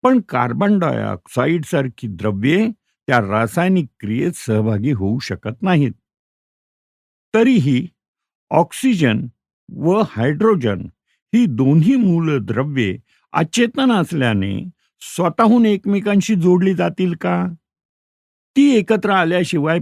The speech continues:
पाणी निर्माण होणार कसे? त्यांना एकत्र करायला कोणता तरी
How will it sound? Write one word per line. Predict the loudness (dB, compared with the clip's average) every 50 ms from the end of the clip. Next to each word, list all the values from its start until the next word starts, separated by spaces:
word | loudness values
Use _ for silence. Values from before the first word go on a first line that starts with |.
| 0
पाणी | 0 2 2 4 4
निर्माण | 4 4 4 4 4 2 2 4 4
होणार | 4 4 4 4 4 2 2 0 -2
कसे? | -4 -4 -2 0 0 0 0 0 -2 -4 -6 -10 -14 _ _ _ _ _ _ _ _ _ _ _ _ _ _ _
त्यांना | 0 2 2 4 2 2
एकत्र | 0 -2 -6 -8 -8 -8 -10 -12 -8 -6
करायला | -2 0 2 2 2 2 0 -2 -4 -8 -14 _ _ _ _ _ _ _ _ _ 0
कोणता | 2 4 4 4 2 2 2 0 0 0 -4
तरी | -6 -6 -6 -6 -6